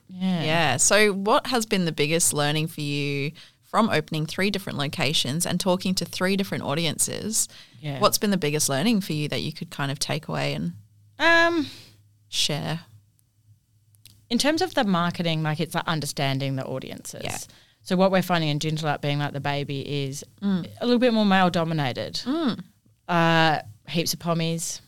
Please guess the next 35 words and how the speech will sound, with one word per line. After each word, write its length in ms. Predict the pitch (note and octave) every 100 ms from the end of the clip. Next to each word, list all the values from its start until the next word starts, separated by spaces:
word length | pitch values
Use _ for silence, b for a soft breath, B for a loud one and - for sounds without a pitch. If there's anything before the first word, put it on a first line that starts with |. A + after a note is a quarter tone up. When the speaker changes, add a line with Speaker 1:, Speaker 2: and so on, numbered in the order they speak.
| _
Speaker 2:
Yeah. 160 | E3+ F3+
Speaker 1:
They 140 | F3
love 180 | E3+ D#3+
boxing. 600 | D#3+ - - E3 E3+ E3 -
Speaker 2:
Yeah. 220 | G3 G3+ - _ _
Speaker 1:
So 100 | -
the 60 | G3
Speaker 2:
Interesting, 280 | F#3 F3+ D#3+
Speaker 1:
boxing 180 | G3+ G3+
Speaker 2:
yeah. 140 | F3+
Speaker 1:
class 260 | D3+ F#3 -
is 160 | E3+ F3
a 40 |
lot 220 | E3 D#3+
busier 260 | E3+ D#3 E3
than 160 | D#3
the 60 | D3+
Muay 200 | D3+ D3+
Thai 240 | D#3 D3+ A3
right 200 | A#3 D#3+
now. 220 | D3 D2+
Speaker 2:
Right, 260 | F3 G3 C#3+
so 100 | -
you 80 | A3
do 160 | C4 B3+
boxing, 600 | G3 - - F3 E3+ - -
Muay 160 | E3+ E3+
Thai. 240 | - D#3
Do 140 | E3 F#3
you 40 |
do 140 | F#3
kickboxing? 540 | G3+ A3+ - A3 - D4 B4+ -
Speaker 1:
No, 580 | F3 E3+ E3+ E3 B2+ C#3+
Speaker 2:
No. 180 | D3+ D3+
Speaker 1:
no. 300 | C#3+ D3